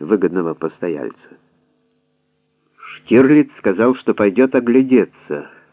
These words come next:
в Асунсьоне первый раз. Поинтересовался, где здесь Кале Сан-Мартин. Из справочников,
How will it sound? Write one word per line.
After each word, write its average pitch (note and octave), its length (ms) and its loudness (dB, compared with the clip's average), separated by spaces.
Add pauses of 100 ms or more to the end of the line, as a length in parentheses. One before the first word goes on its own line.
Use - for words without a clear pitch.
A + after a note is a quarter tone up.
(140)
в E2+ 60 -6
Асунсьоне G#2 680 -2
первый A2 340 2
раз. C#3+ 200 0 (920)
Поинтересовался, F2+ 800 -2
где A#2 320 0
здесь C3 240 0 (100)
Кале A2+ 600 0 (120)
Сан-Мартин. F#2+ 760 -6 (720)
Из F2+ 160 -10
справочников, F#2 760 -4